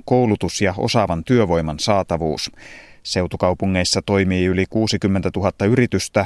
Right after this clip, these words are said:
joten kaupunkien elinvoiman kehittäminen on riippuvainen osaavan työvoiman turvaamisesta yrityksille,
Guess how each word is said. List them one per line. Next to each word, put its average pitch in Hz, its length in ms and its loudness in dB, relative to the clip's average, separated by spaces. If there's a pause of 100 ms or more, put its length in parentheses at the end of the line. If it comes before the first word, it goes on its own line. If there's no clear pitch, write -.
joten 95 460 -2
kaupunkien 101 680 0
elinvoiman 98 600 2
kehittäminen 98 760 0
on 92 340 -2
riippuvainen 92 800 2
osaavan 98 440 0
työvoiman 98 600 2
turvaamisesta 98 760 0
yrityksille, 95 760 0